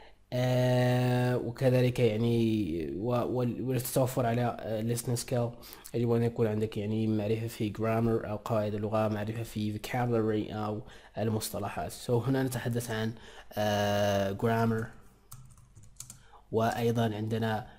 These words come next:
آه، vocabulary. vocabulary نقصد به يعني المصطلحات، يعني grammar vocabulary يجب أن تتوفر عليهم. هذه ممكن أن يعني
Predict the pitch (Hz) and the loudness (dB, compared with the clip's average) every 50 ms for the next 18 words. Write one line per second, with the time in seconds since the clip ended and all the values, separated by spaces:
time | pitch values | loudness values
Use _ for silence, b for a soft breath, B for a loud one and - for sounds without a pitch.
0 | b b b - - - 117 113 110 107 110 120 - - 131 123 120 113 113 107 | b b b -20 -10 -4 -2 -2 -2 -2 -2 -4 -4 -2 0 0 0 0 0 -2
1 | 104 101 101 - - - - - - - - - - - - - - - - - | -2 -2 -4 -6 -8 -12 -18 -20 -20 -20 -20 -20 -20 -20 -20 -20 -20 -20 -20 -20
2 | - - - - _ - - - - 147 165 196 185 147 135 123 120 123 127 - | -20 -20 -20 -20 _ -20 -8 -4 -2 2 6 8 10 10 10 8 6 4 2 0
3 | - - b b b b b b b b b b - - - - - - - - | -6 -14 b b b b b b b b b b -20 -20 -20 -20 -20 -20 -20 -20
4 | - - - - - - - - - - - - - - - - - - - 143 | -20 -20 -20 -20 -20 -20 -20 -20 -20 -20 -20 -20 -20 -20 -20 -20 -14 -6 -4 -2
5 | 139 131 - - 143 123 127 139 127 117 117 113 117 123 127 127 131 131 123 120 | -2 0 0 0 0 2 4 4 4 4 4 4 4 2 2 2 2 2 2 2
6 | 113 - - 113 110 98 - - - - - - - 117 131 127 127 123 117 120 | 0 0 -2 -2 -2 -2 -4 -6 -10 -10 -10 -8 -4 0 2 2 2 2 2 4
7 | 135 135 135 139 139 131 123 127 123 - 135 127 123 123 123 120 123 123 123 123 | 6 6 6 6 6 6 4 2 2 4 4 4 4 4 4 4 4 4 4 2
8 | 123 B B B B B B B B B - 113 123 123 123 117 113 117 113 113 | 0 B B B B B B B B B -2 2 4 4 4 4 4 4 4 4
9 | 110 - - 113 110 - 110 104 104 101 107 107 120 131 131 127 127 127 123 123 | 2 0 -2 -2 -2 -2 -4 -4 -2 -2 0 2 4 4 6 6 6 6 6 6
10 | 123 92 85 92 92 76 73 71 69 76 80 73 78 82 - 117 120 131 127 127 | 4 2 0 -2 -4 -4 -4 -4 -4 -6 -6 -8 -8 -8 -6 -4 -4 -2 -2 0
11 | 135 123 123 120 117 110 98 101 101 107 110 110 110 107 101 98 92 98 | 0 0 0 2 0 0 0 -2 -4 -2 -2 0 0 -2 -2 -4 -8 -10